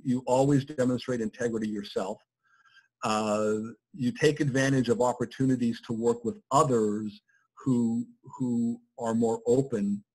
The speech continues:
um, to that and are more sensitive to the importance of integrity. Never give the individual a, a reason to question your,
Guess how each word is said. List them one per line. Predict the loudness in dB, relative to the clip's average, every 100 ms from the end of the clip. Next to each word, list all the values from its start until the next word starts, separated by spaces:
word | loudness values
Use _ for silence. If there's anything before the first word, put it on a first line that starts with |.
| _ _ _ -14
um, | -12 -12 -12 -14 -18 _ _ -6
to | -4
that | 0 0 0 -2
and | -4
are | -2 -2
more | 0 -2 -4 -6
sensitive | -2 -2 -2 -4
to | -4
the | -4 -4
importance | -2 -4 -4 -4
of |
integrity. | -4 -4 -4 -2 -2 -2 -6 -20 -20 -20 -20 _ -4
Never | 2 6 6 8 6
give | 4 2
the | 2
individual | 4 4 2 4 4 4
a, | 2 0
a |
reason | 2 4 4 2
to |
question | -2 0 0 0 0 0
your, | 0 -4